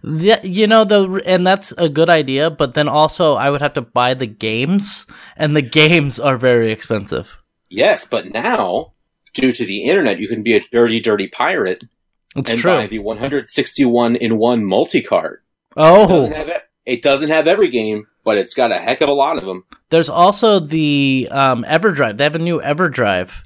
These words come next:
Speaker 2: <laughs>
Speaker 1: that's
Speaker 2: Yeah.
Speaker 1: for the
Speaker 2: It's
Speaker 1: A V S.
Speaker 2: o-, <laughs> it's only five hundred bucks.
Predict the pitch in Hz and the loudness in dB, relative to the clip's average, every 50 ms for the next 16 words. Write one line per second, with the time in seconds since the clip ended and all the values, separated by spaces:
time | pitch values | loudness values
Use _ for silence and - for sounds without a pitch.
0 | - 233 226 - - 143 139 190 185 190 233 208 131 101 - - 190 175 175 196 | -8 -10 -8 -2 0 0 0 2 0 -2 -2 -4 -4 -8 -6 0 2 2 4 4
1 | 196 160 170 147 143 139 135 123 120 117 117 110 104 - - - 196 - - - | 2 2 2 0 0 0 -2 -2 -2 -2 -2 -2 -4 -8 -12 -12 -14 -14 -14 -14
2 | - - - - - - - 202 214 214 185 156 - - 156 143 156 180 185 - | -14 -12 -12 -10 -6 -2 0 0 2 2 0 -2 -2 -2 -2 0 2 0 0 0
3 | 143 131 147 175 202 - - - 220 240 214 - 113 - - - - | -4 -2 0 -2 -2 -2 -2 0 0 0 0 -2 -6 -12 -14 -16 -16